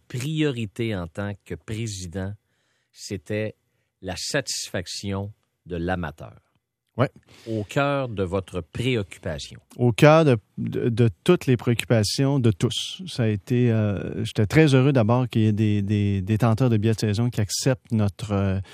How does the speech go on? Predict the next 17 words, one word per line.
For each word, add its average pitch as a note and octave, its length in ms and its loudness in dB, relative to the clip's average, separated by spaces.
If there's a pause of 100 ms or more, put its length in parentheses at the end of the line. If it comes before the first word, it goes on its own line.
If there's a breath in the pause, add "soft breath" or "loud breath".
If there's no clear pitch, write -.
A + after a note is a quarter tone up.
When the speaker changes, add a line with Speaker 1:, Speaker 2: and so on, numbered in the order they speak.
(240 loud breath)
Speaker 2:
notre A2+ 200 0
invitation A2+ 540 2
ce A#2+ 140 -2
matin-là, G#2 480 0
parce - 220 -6
que, - 100 -4
euh, A2 180 -2 (760)
c'était G#2+ 640 -2
important C#3 480 0 (720 soft breath)
que, G2+ 220 0
pour G#2+ 240 2
moi, B2 320 4
qu'ils - 160 -12
soient G#2 260 -2
là. F#2+ 180 -4 (160)
Je G#2 160 -14
voulais, A2+ 460 0